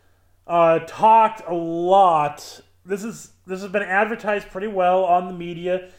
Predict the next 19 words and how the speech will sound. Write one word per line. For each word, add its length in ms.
and 140
you 80
know 240
it 60
is 180
because 240
I 280
knew 200
about 340
it, 120
and 140
I 100
don't 200
watch 320
a 60
lot 180
of 120
live 300
television. 680